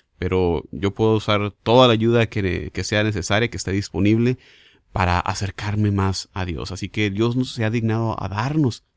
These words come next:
esta gran ayuda en los santos. Debido a, a este ejemplo, a esta intercesión que son ellos,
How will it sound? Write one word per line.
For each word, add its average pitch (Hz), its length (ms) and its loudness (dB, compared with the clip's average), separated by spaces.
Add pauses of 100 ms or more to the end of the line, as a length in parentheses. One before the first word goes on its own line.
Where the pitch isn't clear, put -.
(180)
esta - 260 -4
gran 107 200 -2
ayuda 104 400 0 (360)
en 101 200 2
los 90 100 -2
santos. - 440 -10 (340)
Debido 123 580 2
a, 95 260 -2
a 92 140 -2
este 113 300 -2
ejemplo, 127 420 2
a 117 60 -2
esta 127 120 -6
intercesión 113 540 -2
que 117 80 -8
son 113 220 0
ellos, 127 320 0